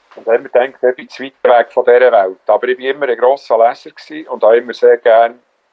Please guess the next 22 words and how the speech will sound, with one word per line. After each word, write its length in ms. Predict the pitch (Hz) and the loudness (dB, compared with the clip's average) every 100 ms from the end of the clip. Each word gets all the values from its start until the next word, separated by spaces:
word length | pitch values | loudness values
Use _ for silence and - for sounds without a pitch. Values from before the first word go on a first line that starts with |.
| _ _ _ _ - | _ _ _ _ -18
Briefe 300 | 120 143 - | -16 -16 -12
geschrieben. 340 | - 139 120 | -6 -4 -2
Wir 60 | 110 | 0
haben 60 | |
dann 200 | 110 110 | 0 0
noch 140 | 113 - | -2 -4
viel, 280 | 113 120 127 | -4 -6 -10
ich 100 | 113 | -2
habe 140 | 107 101 | -2 -2
zum 120 | 120 | -8
Beispiel 200 | 117 127 | -12 -12
in 40 | 120 | -14
Zürich 380 | - 113 117 | -8 -6 -4
gewohnt, 340 | 120 120 117 - | 0 0 0 -6
mit 160 | 98 | -8
vielen 260 | - 117 117 | -2 -2 -2
Kollegen 460 | - 104 107 113 113 | -2 0 0 0 -2
von 120 | 107 | -2
Langenthal 360 | 107 123 - | -2 -4 -6
noch 120 | 107 117 | -8 -6
Brieffreundschaften 920 | 123 135 - 135 - 123 120 - - | -10 -8 -4 -4 -2 -2 -2 -8 -6
gehabt. 260 | 127 120 | -4 -4